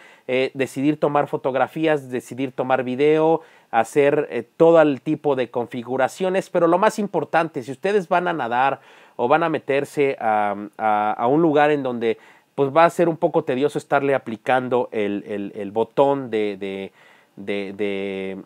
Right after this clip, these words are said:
el obturador para tomar fotografías o video, yo sugiero, vean ahí, eh, prendió la cámara. <laughs> Está, ahí tenemos prendida la cámara, ahí está la pantallita,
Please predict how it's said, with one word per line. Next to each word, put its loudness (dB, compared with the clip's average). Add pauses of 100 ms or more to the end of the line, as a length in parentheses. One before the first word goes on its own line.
el 0
obturador 6
para 2
tomar 0
fotografías -2
o 0
video, 4 (340)
yo 2
sugiero, 2
vean 0
ahí, -4 (120)
eh, -10
prendió 2
la -2
cámara. 2 (340)
<laughs> -20
Está, -8
ahí -6
tenemos -6
prendida -10
la -8
cámara, -10
ahí -10
está -18
la -10
pantallita, -6